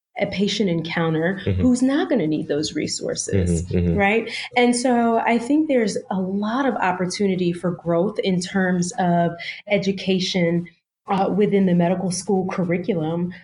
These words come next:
Speaker 1: to, to expose our students to, um, not only, again, bias and, and, and bystander training,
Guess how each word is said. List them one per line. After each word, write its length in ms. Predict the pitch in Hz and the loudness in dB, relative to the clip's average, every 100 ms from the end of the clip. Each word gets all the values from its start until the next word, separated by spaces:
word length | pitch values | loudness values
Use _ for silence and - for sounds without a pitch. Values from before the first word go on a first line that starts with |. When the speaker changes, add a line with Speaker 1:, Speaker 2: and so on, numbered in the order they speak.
| - | -8
Speaker 1:
to, 560 | - 247 220 208 196 - - | -2 0 2 2 2 -2 -2
to 120 | 233 | 0
expose 680 | - 196 - - 185 254 233 | 0 0 -6 0 2 4 2
our 160 | 170 | 0
students 760 | 165 - 196 202 180 - - - | 0 -2 0 2 0 0 -4 -4
to, 360 | 202 175 160 156 156 - - - | 0 2 2 0 -4 -12 -12 -4
um, 440 | 170 165 170 202 - | -2 0 0 -2 0
not 300 | 226 359 392 | 2 2 4
only, 580 | 269 233 226 214 208 202 | 4 4 4 2 2 0
again, 680 | 208 185 196 165 156 156 - | 0 2 2 4 2 -2 -8
bias 760 | 175 196 226 262 190 180 190 190 | -4 -2 0 2 2 2 0 -2
and, 240 | 170 170 - | -2 -2 0
and, 260 | 175 170 - | 0 0 -2
and 160 | 175 165 | -4 0
bystander 600 | 180 233 240 240 202 180 | 0 0 0 2 2 0
training, 520 | - 165 160 160 175 | -2 -2 0 0 -2